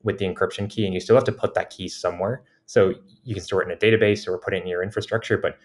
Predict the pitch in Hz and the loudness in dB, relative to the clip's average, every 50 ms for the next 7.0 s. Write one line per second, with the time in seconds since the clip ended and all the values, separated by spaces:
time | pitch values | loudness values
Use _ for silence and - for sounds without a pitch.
0 | _ _ - - 110 98 98 95 - 120 113 98 92 - - 92 - - - 90 | _ _ 0 2 4 4 4 2 2 0 0 0 0 -2 -4 -10 -8 -4 -4 -4
1 | 85 85 80 85 90 95 95 87 90 - 82 90 - - - - 110 101 95 - | -4 -4 -4 -4 -4 -4 -6 -6 -4 -2 -2 -4 -4 -6 -14 -10 -6 -6 -6 -6
2 | - - 120 107 104 101 - 98 - - - - - 87 - - 101 92 90 90 | -6 -2 2 2 2 2 2 -4 -8 -8 -12 -8 -8 -8 -6 -4 -4 -2 0 0
3 | 90 90 - - - _ _ _ _ _ - 98 90 90 - 113 101 101 92 87 | 0 0 -2 -4 -8 _ _ _ _ _ -6 -4 -4 -2 0 2 2 2 2 2
4 | 85 90 90 85 90 90 87 95 92 87 87 87 90 90 - 104 - 90 87 85 | 2 2 0 0 -2 -4 -2 -2 -2 -2 0 0 -2 -2 -2 -6 -8 -8 -10 -10
5 | 82 87 90 87 87 - 90 87 - 90 87 85 87 90 92 - - 98 92 92 | -10 -10 -10 -10 -8 -8 -8 -8 -6 -8 -8 -4 -4 -4 -4 -4 -8 -8 -8 -8
6 | 90 - - 92 92 - 98 92 90 - _ _ _ _ _ _ - - 87 | -8 -6 -8 -8 -6 -4 -4 -4 -4 -6 _ _ _ _ _ _ -14 -14 -12